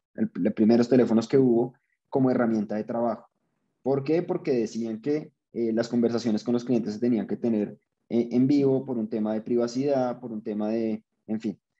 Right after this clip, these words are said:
Entonces, eh, eso también muestra un poco, caracteriza, eh, lo poco o lo muy estáticos que más bien, eh, somos como, como industria legal.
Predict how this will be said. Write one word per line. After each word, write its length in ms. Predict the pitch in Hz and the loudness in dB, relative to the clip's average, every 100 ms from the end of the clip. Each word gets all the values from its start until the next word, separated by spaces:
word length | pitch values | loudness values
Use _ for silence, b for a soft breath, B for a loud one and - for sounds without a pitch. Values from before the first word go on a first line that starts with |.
| _ - | _ -4
Entonces, 420 | 113 120 - - | -2 0 -2 0
eh, 260 | 131 - - | 0 0 0
eso 260 | 147 139 | 2 4
también 280 | 143 165 139 | 4 4 6
muestra 260 | 131 131 135 | 6 4 0
un 80 | 135 | 2
poco, 320 | 139 139 139 | 2 2 2
caracteriza, 800 | 147 139 135 127 110 113 117 _ _ _ - | 2 0 -2 -2 -2 -4 -6 _ _ _ -4
eh, 240 | 131 131 123 | -4 -2 0
lo 300 | 131 117 - | 2 2 2
poco 560 | 135 135 135 139 139 135 | 0 0 -2 -2 -2 -4
o 100 | 131 | -2
lo 100 | 117 | 0
muy 160 | 117 | -2
estáticos 580 | 120 143 135 135 131 131 | -4 -4 -6 -6 -10 -8
que 100 | 135 | -6
más 180 | 107 104 | -4 -2
bien, 300 | 113 110 - | -2 -2 -4
eh, 200 | 117 117 - | -4 -4 -4
somos 340 | 127 120 120 | -2 0 0
como, 460 | - 123 120 110 - | -2 0 2 0 -2
como 200 | 123 117 | -4 -2
industria 440 | 107 104 - 104 | -2 -4 -6 -2
legal. 360 | 107 117 151 | 2 4 2